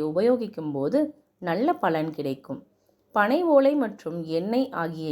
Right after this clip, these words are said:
இரண்டையும் இணைத்து பயன்படுத்துவதன் மூலம் நீராவி போக்கை கட்டுப்படுத்தும் திறன் அதிகரிக்கிறது. அசோலாவை பண்ணைக்குட்டையில் வளர்ப்பதன் மூலம்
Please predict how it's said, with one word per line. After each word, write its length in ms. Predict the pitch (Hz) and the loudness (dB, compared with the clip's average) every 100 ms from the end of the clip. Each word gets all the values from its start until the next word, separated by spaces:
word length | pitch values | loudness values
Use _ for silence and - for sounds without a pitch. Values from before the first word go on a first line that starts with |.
| 147 | -4
இரண்டையும் 580 | 160 208 233 247 277 208 165 | -2 0 2 2 2 2 -2
இணைத்து 460 | 175 220 226 143 233 196 | -2 -4 -4 -4 -4 -4
பயன்படுத்துவதன் 880 | 175 247 269 247 226 190 160 147 | -2 -2 0 -4 -2 -2 -2 -2
மூலம் 340 | 143 131 143 247 - _ _ _ _ | -4 -2 -2 -6 -10 _ _ _ _
நீராவி 440 | 214 269 302 285 240 | 0 4 4 2 0
போக்கை 340 | 190 175 160 | -4 -4 -8
கட்டுப்படுத்தும் 760 | 151 160 - 226 196 180 170 147 | -8 -10 -10 -4 -4 -4 -6 -8
திறன் 340 | 143 147 190 415 - | -4 -2 0 -2 -4
அதிகரிக்கிறது. 800 | 180 175 170 156 139 - 127 123 - - _ _ _ _ _ _ | -4 -4 -2 -2 -4 -6 -6 -6 -8 -12 _ _ _ _ _ _
அசோலாவை 680 | 208 202 285 359 302 196 175 240 | -2 0 2 4 4 4 2 -2
பண்ணைக்குட்டையில் 840 | - 175 240 302 285 262 220 190 160 | -4 0 0 0 -2 -2 -2 -2 0
வளர்ப்பதன் 560 | 147 180 190 190 185 | 0 0 -2 -2 -2
மூலம் 340 | 170 175 294 | -2 0 0